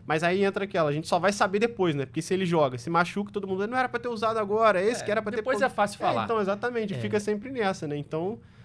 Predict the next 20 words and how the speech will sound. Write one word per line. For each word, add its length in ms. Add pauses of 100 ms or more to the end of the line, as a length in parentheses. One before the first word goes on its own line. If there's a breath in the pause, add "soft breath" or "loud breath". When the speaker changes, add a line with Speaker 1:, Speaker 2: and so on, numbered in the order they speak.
Speaker 1:
assim, 180
a, 180
a 20
minha 180
visão 260
é: 120
se 120
poupou 360
agora, 320
então 180
poupa 340
de 120
novo, 260
cara. 180
Pelo 200
menos 160
a 40
minha 200
visão. 340 (340 soft breath)
Pra, 280